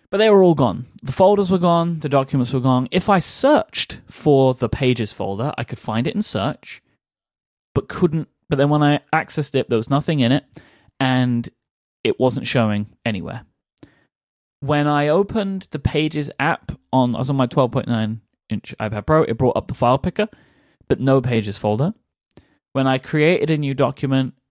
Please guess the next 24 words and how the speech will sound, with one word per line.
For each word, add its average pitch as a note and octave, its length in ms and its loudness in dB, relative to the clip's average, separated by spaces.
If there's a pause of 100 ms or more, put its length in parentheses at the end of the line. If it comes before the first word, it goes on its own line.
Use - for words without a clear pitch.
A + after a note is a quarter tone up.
(140)
it B2 160 0
just - 200 -4
saved A#2+ 360 0
it - 220 -4
to A2 200 -6
whatever A2 460 0
location G#2 440 -4
I G2 80 -8
chose. - 400 -10 (600)
I C#3 100 2
then E3 300 0 (100)
was B2+ 160 -6
like, B2 260 0
"Ah, A2+ 280 0
something A3 340 0
bad D3 240 2
has C#3+ 140 -2
happened. C3+ 560 -2
Let - 140 -2
me C3 100 -4
force C3 300 0
quit." - 280 -12
Force C#3+ 260 0
quit, B2 300 0